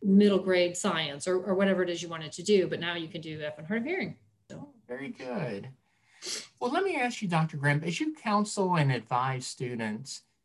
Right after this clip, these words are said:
Speaker 2: where do you see many of them working after graduation? Are, are they all teachers, or are they in other fields as well? And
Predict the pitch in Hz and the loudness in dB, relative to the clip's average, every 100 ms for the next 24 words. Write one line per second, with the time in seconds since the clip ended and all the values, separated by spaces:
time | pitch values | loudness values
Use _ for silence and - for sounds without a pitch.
0 | _ _ _ _ _ 165 175 202 269 277 | _ _ _ _ _ -6 0 2 2 0
1 | 262 247 190 - 202 180 156 165 156 139 | -2 0 0 0 2 4 6 4 2 2
2 | 135 127 127 131 123 120 120 - 113 120 | 0 0 -2 -4 -6 -6 -6 -10 -6 -6
3 | 110 113 120 117 - - 101 131 135 139 | -6 -6 -6 -6 -8 -10 -10 -12 -4 -2
4 | 131 135 135 180 196 - 214 214 - 240 | 0 4 6 4 2 -6 -8 -8 -12 -12
5 | 220 - 151 147 156 156 170 185 170 170 | -14 -4 2 4 4 2 2 0 0 -2
6 | 175 185 - 156 147 139 - 131 147 147 | -2 -4 -4 -2 -2 -2 -8 -12 -6 -2
7 | 151 104 107 _ _ _ _ - 165 165 | -2 -4 -8 _ _ _ _ -10 -2 2
8 | 156 165 | 2 0